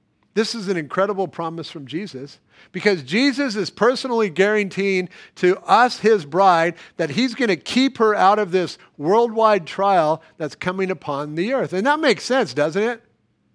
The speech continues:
I mean, why would I, I'm speaking for Jesus, when I have, a, have the power to do so, why,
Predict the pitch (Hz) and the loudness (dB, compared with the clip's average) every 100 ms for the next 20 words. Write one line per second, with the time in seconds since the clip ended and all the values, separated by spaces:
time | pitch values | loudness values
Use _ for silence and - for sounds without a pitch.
0 | _ _ _ _ _ _ _ _ - 214 | _ _ _ _ _ _ _ _ -4 -2
1 | 226 220 156 214 294 302 202 190 220 - | -2 -6 2 4 6 6 8 6 4 -4
2 | 165 - 214 220 220 202 170 196 190 151 | -10 -6 -2 0 0 -2 -2 -2 -2 0
3 | 175 165 190 - - _ 175 196 202 190 | 0 0 -4 -6 -20 _ 0 2 2 0
4 | - 180 202 170 - 214 233 220 151 180 | 0 2 2 0 2 4 4 4 2 0
5 | 247 - 170 170 190 _ _ - 220 285 | -2 0 2 2 0 _ _ 2 4 4